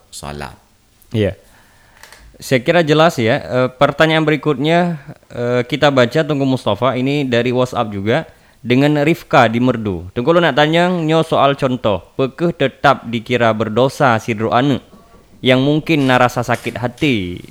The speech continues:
Speaker 2: bacut ke ayah dikarena membebani mak getanya. Yang mak getanya yang tanggung segala hal di rumah dan ayah getanya han getim tanggung nafkah.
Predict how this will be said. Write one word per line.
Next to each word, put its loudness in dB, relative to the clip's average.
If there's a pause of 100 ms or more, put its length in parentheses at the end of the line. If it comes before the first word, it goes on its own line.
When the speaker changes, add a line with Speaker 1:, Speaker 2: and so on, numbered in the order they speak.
Speaker 2:
bacut 0
ke -4
ayah 0 (760)
dikarena 2
membebani 2
mak 0
getanya. -2 (1200)
Yang 4
mak 4
getanya 2 (260)
yang 0
tanggung 2
segala 2
hal 2
di -2
rumah -2
dan 2
ayah 2
getanya -2
han 0
getim -2
tanggung -2
nafkah. -4